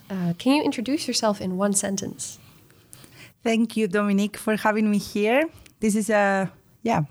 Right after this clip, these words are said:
Speaker 2: quite a complicated challenge, but I'll try. I'm Nerea from the Basque Country, Bilbao, especially. I've been living in the Netherlands twenty-six,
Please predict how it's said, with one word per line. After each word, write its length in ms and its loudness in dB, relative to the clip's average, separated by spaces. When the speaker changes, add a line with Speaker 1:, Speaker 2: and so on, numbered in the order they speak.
Speaker 2:
quite 160 0
a 40 0
complicated 600 0
challenge, 400 2
but 260 0
I'll 160 -2
try. 380 -2
I'm 200 0
Nerea 600 0
from 240 0
the 100 2
Basque 300 -2
Country, 480 2
Bilbao, 500 2
especially. 640 -2
I've 140 0
been 120 4
living 220 2
in 160 0
the 100 0
Netherlands 760 0
twenty-six, 1120 -2